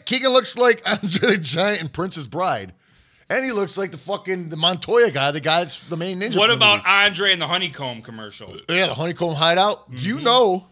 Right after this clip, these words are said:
Speaker 1: I, I told you that. You never even heard about that. I, I, I
Speaker 2: You
Speaker 1: never
Speaker 2: did,
Speaker 1: t-
Speaker 2: but I watched it on there, on the
Speaker 1: Oh,
Speaker 2: podcast.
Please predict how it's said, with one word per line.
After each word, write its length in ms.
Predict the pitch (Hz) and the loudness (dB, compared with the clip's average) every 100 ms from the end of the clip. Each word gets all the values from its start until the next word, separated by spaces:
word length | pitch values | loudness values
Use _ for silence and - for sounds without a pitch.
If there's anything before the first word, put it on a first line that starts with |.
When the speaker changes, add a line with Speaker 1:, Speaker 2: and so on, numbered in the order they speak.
| _ _ _ | _ _ _
Speaker 1:
I, 80 | 220 - - - | -10 -10 -16 -16
I 40 | |
told 340 | - - 180 131 | -12 -6 -6 -6
you 80 | 113 | -10
that. 140 | 101 | -10
You 60 | 170 | -8
never 160 | 214 | -8
even 120 | 151 131 | -6 -6
heard 140 | 135 | -6
about 200 | 110 104 | -6 -10
that. 120 | - | -6
I, 40 | 165 | -6
I, 40 | - - 143 | -6 -10 -2
I 80 | 180 | 0
Speaker 2:
You 40 | 196 | 2
Speaker 1:
never 140 | 208 | 6
Speaker 2:
did, 160 | 277 220 | 6 4
Speaker 1:
t- 60 | |
Speaker 2:
but 100 | 160 | 0
I 120 | 160 156 | -2 0
watched 360 | 165 247 - | 0 -2 -4
it 60 | 165 | -10
on 160 | 117 | -10
there, 240 | 110 98 107 | -12 -16 -16
on 100 | 120 | -6
the 60 | 170 | 0
Speaker 1:
Oh, 40 | |
Speaker 2:
podcast. 300 | 165 139 | 2 2